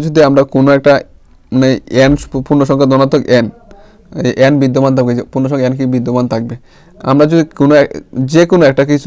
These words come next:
যদি আমরা যদি এখানে গুণ করি, যে কোনো একটা স্বাভাবিক সংখ্যা বা এন আমরা যদি গুণ করি, তাহলে এখানে, এখানে ভাগ করে আমরা যে মানটা পাবো, এটার সাথে এ যোগ করলে অবশ্যই কি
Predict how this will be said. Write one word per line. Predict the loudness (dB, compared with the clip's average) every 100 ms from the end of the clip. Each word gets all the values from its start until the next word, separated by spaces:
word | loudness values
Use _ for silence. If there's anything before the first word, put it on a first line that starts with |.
| 0
যদি | 2
আমরা | 2 2
যদি | 0
এখানে | -2 -2
গুণ | -2 0 0
করি, | 0 -4 _ _ _ _ _ -20 _ -14 -4
যে | 0 2
কোনো | 2 2
একটা | 0 2
স্বাভাবিক | 2 2 0
সংখ্যা | 0 2
বা | 2 2
এন | 2
আমরা | 2 0 0
যদি | -2 -2
গুণ | 0 0
করি, | 0 -2 -8 _ _ _ _ _ 0
তাহলে | 2 2 0
এখানে, | 0 2 2 0 -6 _ _ _ _ _ _ _ -8 -2
এখানে | 2 2 2 2 2
ভাগ | 2 0
করে | 2 2
আমরা | 2 2
যে | 2 2
মানটা | 4 2
পাবো, | 2
এটার | 0
সাথে | -4 -2 0
এ | 0 -2
যোগ | -6 -2
করলে | 0 2 0 -4 _ _ _ 0 2
অবশ্যই | 2 0 0 0 0
কি | 0